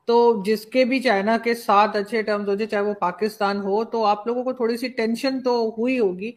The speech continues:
कि चाइना के साथ अगर अच्छे उनके ताल्लुकात हैं, तो फिर कैसे चलेगा ये मामला आपका और बांग्लादेश का?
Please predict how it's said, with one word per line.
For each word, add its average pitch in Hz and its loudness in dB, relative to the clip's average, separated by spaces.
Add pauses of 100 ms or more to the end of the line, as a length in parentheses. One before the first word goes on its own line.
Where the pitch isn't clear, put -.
(460)
कि 214 4
चाइना 208 -2
के 226 -4
साथ 220 0
अगर 214 0
अच्छे 202 -2
उनके 220 -4
ताल्लुकात 202 0
हैं, 208 -4
तो 202 -6
फिर 233 -4
कैसे 202 -4
चलेगा 175 -4
ये 180 -4
मामला 165 -2
आपका 160 -6
और 160 -6
बांग्लादेश 151 -16
का? 175 -20